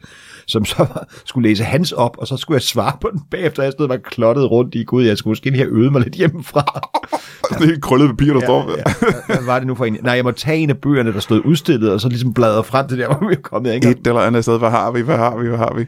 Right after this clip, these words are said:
Speaker 1: Ja, men det var, jeg, jeg havde fået be-, besked på, hvorfor en jeg skulle læse, men... Øh.
Speaker 2: Øh, har I la-, lavet bogen nu, fordi I, øh, det er til julesalget?
Speaker 1: Ja, altså, det var, da vi fik ideen, det var i foråret, og så, så,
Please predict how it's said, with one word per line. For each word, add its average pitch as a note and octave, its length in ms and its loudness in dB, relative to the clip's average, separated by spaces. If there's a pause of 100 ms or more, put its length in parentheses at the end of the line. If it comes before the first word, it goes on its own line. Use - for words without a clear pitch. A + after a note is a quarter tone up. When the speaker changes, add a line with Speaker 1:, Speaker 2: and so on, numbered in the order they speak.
(160)
Speaker 1:
Ja, C3 280 0
men B2+ 120 0 (140)
det B2+ 80 -4
var, C3 60 -2
jeg, B2+ 240 0
jeg B2 80 0
havde C3+ 120 2
fået C#3+ 180 0
be-, A#2+ 160 -2 (140)
besked D#3+ 260 2
på, C3+ 100 2
hvorfor B2 200 2
en A#2 80 0
jeg G#2+ 80 -2
skulle F#2 220 -6
læse, - 200 -8
men... G2 120 -6 (160)
Øh. E2 60 -14 (400)
Speaker 2:
Øh, G#2+ 240 6
har A2 80 0
I - 40 0
la-, A2+ 160 0
lavet C#3+ 160 2
bogen C#3+ 200 2
nu, D3 80 4
fordi A#2+ 280 -4
I, A2 40 -4 (140)
øh, E2 120 -2
det E2 100 -8
er G#2+ 60 -4
til A2 180 2
julesalget? B2+ 480 2 (1300)
Speaker 1:
Ja, A#2+ 340 0
altså, - 200 -14
det G2 100 -4
var, F2+ 340 -2
da F#2+ 120 -4
vi G2 120 -2
fik D#3 260 -4
ideen, B2+ 440 0
det B2 100 0
var C3+ 100 2
i A2 80 0
foråret, G#2 460 0
og F#2+ 60 -4
så, A#2 140 -2
så, A#2+ 220 -4